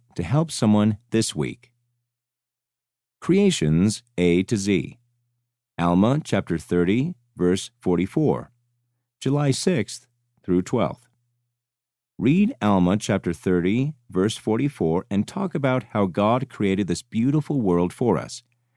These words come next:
Then play this game to continue thinking about God's creations. One,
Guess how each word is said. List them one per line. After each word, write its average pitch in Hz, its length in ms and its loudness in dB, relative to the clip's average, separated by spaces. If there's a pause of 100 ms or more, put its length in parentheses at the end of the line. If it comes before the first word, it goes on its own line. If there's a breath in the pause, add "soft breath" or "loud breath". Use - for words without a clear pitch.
(140)
Then 117 160 4
play 113 220 0
this 170 260 -2
game 69 460 -2 (120)
to 98 80 -4
continue 139 460 4
thinking 107 400 0
about 98 280 0
God's 80 360 -2
creations. 82 720 -4 (1400)
One, 87 500 2